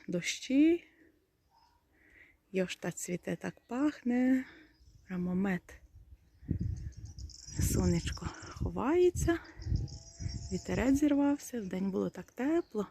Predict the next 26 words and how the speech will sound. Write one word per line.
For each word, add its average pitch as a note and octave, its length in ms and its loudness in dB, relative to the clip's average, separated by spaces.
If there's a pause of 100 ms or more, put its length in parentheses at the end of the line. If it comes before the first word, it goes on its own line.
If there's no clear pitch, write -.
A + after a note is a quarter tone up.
(1700)
Зараз G#3+ 300 -6
трошки - 360 -8
вже - 120 -12
стає G#3 440 -8
прохолодно. F#3 680 0 (580)
Ну, G#4 80 0
не F4 100 6
холодно, F3+ 480 0
щоб - 220 -8
холодно, G3 480 2 (1040)
але G3 200 -4
прохолодно. - 680 -12 (460)
Посадила F3 680 2
цибулю, D#4 600 6 (100)
не - 100 2
косила E3+ 500 2
я E3 60 2
ту - 140 -8
траву. C#4+ 500 4 (360)
Мокра D#3+ 520 8
вона F3+ 300 2
дуже F3+ 380 0
там. F#3 260 -6 (680)
Там E3+ 260 4
тінь, D4 340 12
затишок, G3+ 680 0